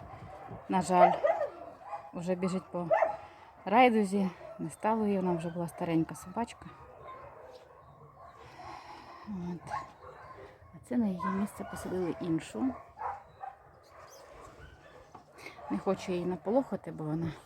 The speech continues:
ще мене не знає. А я хочу, щоб вона поїла.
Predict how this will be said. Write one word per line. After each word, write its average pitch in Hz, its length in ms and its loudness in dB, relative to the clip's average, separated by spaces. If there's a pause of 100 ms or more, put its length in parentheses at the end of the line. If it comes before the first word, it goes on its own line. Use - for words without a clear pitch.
(920)
ще - 120 0
мене 175 240 6
не 165 180 6
знає. 254 360 8 (1600)
А - 20 0
я 202 220 2
хочу, 190 180 -6
щоб 180 240 -6
вона 175 180 0
поїла. 147 500 -4